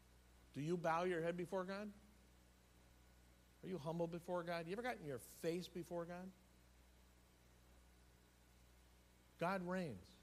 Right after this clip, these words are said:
He reigns. He reigns high and lifted up and exalted, as we say in our liturgy. But that's just to help us understand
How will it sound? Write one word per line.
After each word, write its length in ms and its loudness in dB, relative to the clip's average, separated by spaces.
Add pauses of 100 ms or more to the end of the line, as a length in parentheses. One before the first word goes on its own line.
(260)
He 120 -2 (100)
reigns. 400 -2 (2500)
He 100 0
reigns 720 2 (240)
high 380 4 (120)
and 140 -2
lifted 400 2
up 460 6
and 160 0
exalted, 600 6
as 160 2
we 100 -2
say 260 -2
in 120 0
our 140 0
liturgy. 560 -2 (1800)
But 100 0
that's 180 2
just 140 -2
to 80 2
help 120 4
us 100 0
understand 760 0